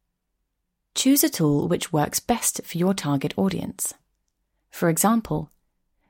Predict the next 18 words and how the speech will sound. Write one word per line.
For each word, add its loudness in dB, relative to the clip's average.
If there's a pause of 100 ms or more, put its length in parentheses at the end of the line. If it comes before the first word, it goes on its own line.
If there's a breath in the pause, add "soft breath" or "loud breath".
(180)
Netizen 4
Testing, -2
based -2
in 2
Singapore, 0 (400 soft breath)
recruits 2
users 4
from 0
Singapore 2
and 2
Southeast 0
Asia. -4 (720)
UserZoom, 4
based -2
in 2
the 2
U 0
K, -2